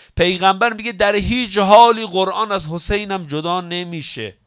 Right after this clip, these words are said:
تو برای قرآن خرج می‌کنی، برای حسین خرج نمی‌کنی؟ به امیرالمومنین گفتن: «آقا، خیلی سخت گیری.» حضرت علی: «سخت می‌گیری دیگه آقا جون، اون طرف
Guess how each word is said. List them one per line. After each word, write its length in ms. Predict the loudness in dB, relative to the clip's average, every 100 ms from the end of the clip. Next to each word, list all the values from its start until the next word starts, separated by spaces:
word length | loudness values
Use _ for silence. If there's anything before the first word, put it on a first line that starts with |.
| _ _ _
تو 100 | -8
برای 180 | -4 -4
قرآن 380 | -2 -4 -2 -6
خرج 220 | -4 -4
می‌کنی، 220 | -4 -6
برای 220 | -2 -2 -2
حسین 200 | -6 -10
خرج 280 | -10 -12 -12
نمی‌کنی؟ 520 | -20 -20 _ -20 -20 _ _ _ _ _ _ _ _ _ _ _ _ _ _ _ _ _ _
به 100 | 0
امیرالمومنین 680 | 0 -2 -4 -4 -6 -8 -12
گفتن: 280 | -12 -10 -8
«آقا، 140 | -8
خیلی 380 | -8 -10 -8 -10
سخت 440 | -8 -8 -10 -12
گیری.» 300 | -16 -16 -18 _ _ _ _ _ _ _
حضرت 340 | -8 -6 -10 -8
علی: 280 | -8 -10 -18 _ _ _ _ _ _ _ -18
«سخت 380 | -14 -10 -10
می‌گیری 400 | -10 -14 -14 -16
دیگه 280 | -18 -16 -18 _ _ _ _ _ _
آقا 200 | -4 -4
جون، 140 | -4 -8
اون 160 | -12
طرف 420 | -8 -10 -10 -16